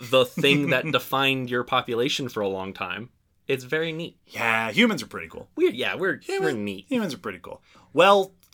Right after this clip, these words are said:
Speaker 2: uh, speaking of stuff that has just exactly nothing to do with everything that you just
Speaker 1: <laughs>
Speaker 2: talked about, but, uh, closer to what our episode is about, this is a plants episode,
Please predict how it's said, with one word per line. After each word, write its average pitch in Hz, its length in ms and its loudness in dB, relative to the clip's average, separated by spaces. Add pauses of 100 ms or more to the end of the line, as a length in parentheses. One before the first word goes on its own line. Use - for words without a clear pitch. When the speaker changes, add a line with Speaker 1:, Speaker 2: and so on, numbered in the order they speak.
Speaker 2:
uh, 160 280 8
speaking 214 500 2
of 127 100 4
stuff 139 300 2
that 131 140 4
has 123 180 -2
just - 600 0
exactly 131 800 4
nothing 120 340 0
to 117 60 -4
do 104 160 -4
with 104 120 -2
everything 104 580 -4
that 302 160 4
you 104 160 2
just 285 160 0
Speaker 1:
<laughs> 117 60 0
Speaker 2:
talked 101 180 -2
about, 98 260 -4 (320)
but, 147 280 6 (500)
uh, 143 180 8
closer 240 400 4
to 190 80 2
what 175 340 8
our 170 360 6
episode 196 420 2
is 110 100 -6
about, 113 260 -2
this 165 180 -2
is 156 160 -4
a 165 100 2
plants 208 380 0
episode, 120 580 -2